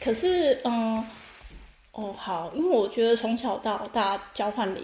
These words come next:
物，交换到大概差不多，呃，将近二十岁左右的时候，那时候就是同学们在交换礼物的时候，大家就已经觉得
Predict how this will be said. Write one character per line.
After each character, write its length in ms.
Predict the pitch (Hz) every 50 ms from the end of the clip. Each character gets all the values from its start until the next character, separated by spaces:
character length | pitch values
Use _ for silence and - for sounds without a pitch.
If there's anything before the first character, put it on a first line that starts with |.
| -
物， 220 | - 226 202 190 - - - - 277 - - -
交 220 | 247 247 254 226
换 360 | 233 269 254 226 208 202 202
到 380 | - 240 220 202 196 185 180 202
大 200 | - 233 220 202
概 300 | 202 226 214 208 202 196
差 200 | 196 - 214 202
不 180 | 196 196 208 208
多， 360 | 208 202 196 196 190 196 196 190
呃， 380 | - - 180 180 170 165 180 - - - _ _
将 260 | - - 262 277 294
近 220 | 285 285 285 254 -
二 140 | 294 294 233
十 220 | 214 - - 175
岁 220 | 165 - 233 214 180
左 220 | - - - -
右 200 | - 185 - -
的 40 | -
时 200 | - - - -
候， 120 | - 82 - - - - - - -
那 200 | 320 311 294 240
时 160 | - - - - -
候 400 | 226 233 220 196 - - - - -
就 120 | - 233 240
是 140 | 226 226
同 260 | 220 - - 185 196 214
学 160 | - 202 170
们 180 | 170 170 - -
在 120 | - 208
交 200 | 208 214 - -
换 180 | - 220 185 170
礼 100 | 180 - -
物 120 | 196 180
的 80 | 170 170
时 120 | - 175
候， 40 | 170
大 140 | - 180 175
家 120 | - 196
就 140 | 190 - 220
已 120 | 202 170 - -
经 140 | 175 190 -
觉 120 | - 160 170
得 180 | - - -